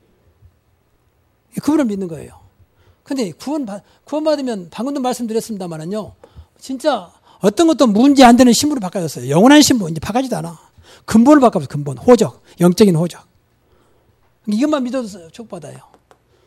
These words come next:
우리가 하나님 자녀, 영접하는 자, 그 이름 믿는 자들에게는 하나님의 자녀들은 권세를 주셨으니. 그러니까 그리스도 아니면 절대 안 돼. 천하 인간의 구원을 얻을 만한 다른 이름을 우리 주신 적이 없다 그랬어요.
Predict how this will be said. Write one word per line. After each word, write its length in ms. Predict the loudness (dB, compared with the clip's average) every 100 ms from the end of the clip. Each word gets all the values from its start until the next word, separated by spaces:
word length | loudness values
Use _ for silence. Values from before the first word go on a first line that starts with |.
| _ -12
우리가 180 | -6
하나님 220 | -2 -2 -2
자녀, 180 | -2
영접하는 420 | 2 4 6 6 6
자, 100 | 4
그 260 | 4 4
이름 200 | 4 4
믿는 300 | 2 2 2
자들에게는 680 | 0 -2 4 6 8 6 4 -2 -20 -20 -10
하나님의 460 | 0 4 6 8 6
자녀들은 420 | 6 6 6 4
권세를 300 | 0 -6 -6
주셨으니. 340 | -10 -14 -16 _ _ _ _ _ _ _ _ _ _ _ _ _ _ _ _ _ _ _ _ _ _ _ _ _ _
그러니까 280 | -12 -10 -10
그리스도 320 | -10 -6 -2
아니면 180 | -2 -4
절대 260 | -8 -8
안 60 | -8
돼. 60 | -8
천하 240 | -6 -2
인간의 440 | 4 8 8 6 2 -14 -20 _ _
구원을 220 | 4 6
얻을 140 | 8 6
만한 220 | 4 -2
다른 340 | -2 2 4
이름을 260 | 4 2 4
우리 120 | 4
주신 220 | 2 -2 -6
적이 160 | -6
없다 160 | -10 -18
그랬어요. 280 | -20 -20